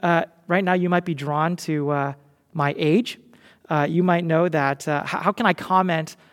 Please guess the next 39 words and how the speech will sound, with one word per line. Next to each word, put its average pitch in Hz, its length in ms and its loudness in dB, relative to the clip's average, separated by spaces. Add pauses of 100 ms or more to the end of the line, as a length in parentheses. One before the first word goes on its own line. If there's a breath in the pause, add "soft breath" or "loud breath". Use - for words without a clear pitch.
(100)
on 160 160 -2
what 165 120 0
it's - 160 -4
like 156 160 2
to 151 80 -6
walk 147 420 0
with 151 140 -4
Jesus 147 460 -4 (320 soft breath)
for 160 180 0
a 147 60 2
lifetime? 143 440 2
Well, 156 100 0
I 170 60 6
told 196 300 2
you 185 60 2
I 165 40 4
was 151 100 0
relying 160 340 0
a 151 40 -4
lot 151 240 0
on 151 240 -8 (300 soft breath)
John 160 240 2
Newton's 170 260 -2
work 156 260 0
here, 208 260 -4 (320 soft breath)
uh, 151 220 0
and 151 180 0
he's 269 240 4
older 156 220 2
than 139 140 0
you, 147 220 -2 (340 soft breath)
uh, 156 220 2
so, 185 280 2
so 185 120 -4
maybe, 208 280 4
maybe 196 220 2
that'll 160 180 6
help 156 200 2
you. 151 60 -10